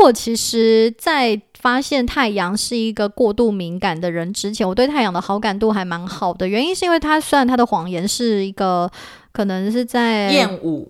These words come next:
Speaker 1: 呃，
Speaker 2: 对。
Speaker 1: 成人酒吧里面跳艳舞的男，男演员，男舞者，但是我觉得他在看待这个工作的时候很有想法。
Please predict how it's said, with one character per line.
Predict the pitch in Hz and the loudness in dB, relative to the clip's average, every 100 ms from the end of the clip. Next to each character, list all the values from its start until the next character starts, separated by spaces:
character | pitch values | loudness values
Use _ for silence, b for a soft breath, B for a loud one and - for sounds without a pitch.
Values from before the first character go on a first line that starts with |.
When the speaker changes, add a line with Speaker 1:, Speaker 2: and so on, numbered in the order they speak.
| _ | _
Speaker 1:
呃， | 285 269 269 | 4 6 6
Speaker 2:
对。 | 262 - | 6 2
Speaker 1:
成 | 285 262 | 2 2
人 | 311 311 | 2 2
酒 | 330 233 190 | 4 4 4
吧 | 240 240 | 2 0
里 | 190 | 0
面 | 220 226 | -2 0
跳 | 247 226 | 2 0
艳 | 233 226 | 2 0
舞 | 175 170 | 0 -2
的 | 180 170 170 165 165 175 - | -2 -2 -2 -4 -6 -10 -8
男， | 202 190 185 190 202 226 233 220 | -4 -4 -4 -4 -2 -2 -4 -4
男 | 214 208 202 226 247 | -2 -2 0 0 2
演 | 233 180 | 0 0
员， | 185 170 170 202 | -2 -4 -4 -4
男 | 214 208 247 | 0 0 2
舞 | 240 240 | 2 0
者， | - 233 170 B B B B | 2 0 0 B B B B
但 | - 453 | 0 2
是 | 427 | 6
我 | 415 247 | 6 6
觉 | - | 2
得 | 208 | -2
他 | 254 294 | -4 -2
在 | 320 | -2
看 | - 302 262 | 0 -2 2
待 | 262 | 0
这 | 240 - | 0 -2
个 | 247 208 | 0 -2
工 | 196 214 220 | 0 0 0
作 | 247 233 | 2 0
的 | 180 | 0
时 | 180 - 190 | -4 -4 -4
候 | 185 - 233 | -4 2 2
很 | 202 190 | 4 -2
有 | 196 | -4
想 | 175 180 151 | -4 -8 -10
法。 | 185 190 - | -6 -6 -6